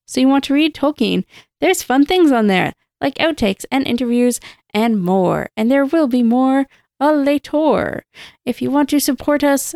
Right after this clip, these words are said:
elsewhere, you can please leave us a review on Apple Podcasts or anywhere else you listen to podcasts. You can tweet at us at To Read Tolkien. You can email us at want to read Tolkien at gmail dot com.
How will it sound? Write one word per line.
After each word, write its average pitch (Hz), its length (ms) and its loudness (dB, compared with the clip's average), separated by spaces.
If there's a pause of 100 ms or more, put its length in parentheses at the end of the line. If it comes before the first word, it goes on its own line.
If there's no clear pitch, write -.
(140)
elsewhere, 302 440 0
you 220 160 0
can 208 360 0
please 269 420 -2
leave 254 180 2
us 254 220 -2
a 254 140 0
review 262 540 2
on 208 320 0
Apple 185 260 -4
Podcasts 302 800 0 (400)
or 302 80 0
anywhere 240 440 2
else 214 360 -2
you 214 160 0
listen 208 420 -2
to 226 400 -2
podcasts. - 1120 -6 (420)
You 285 140 0
can 262 240 0
tweet 233 260 -2
at 247 120 2
us 349 360 -4 (280)
at - 180 -4
To 175 140 -2
Read 175 160 -2
Tolkien. 254 480 0 (180)
You 277 100 -2
can - 240 -2
email 262 320 2
us - 320 -8
at 247 120 -2
want 202 180 0
to - 80 -4
read 220 160 0
Tolkien 190 400 -2
at - 180 -4
gmail 226 380 2
dot 214 220 -2
com. 277 360 0